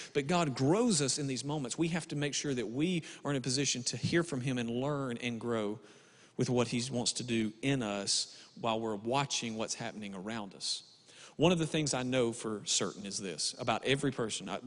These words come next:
for you, for me, everyone watching online, on television, is this, i-, is that one of the things that God wants for you in the midst of change, the change you experience in life, one of the things that God wants for you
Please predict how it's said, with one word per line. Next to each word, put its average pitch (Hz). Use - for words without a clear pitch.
for 113
you, 139
for 123
me, 127
everyone 131
watching 120
online, 127
on 120
television, 107
is 104
this, 104
i-, -
is 131
that 123
one 135
of 180
the 185
things 123
that 113
God 127
wants 117
for 127
you 113
in 139
the 120
midst 135
of 135
change, 113
the -
change 156
you 156
experience 147
in 123
life, 98
one 143
of 151
the 151
things 131
that 113
God 120
wants 117
for -
you 98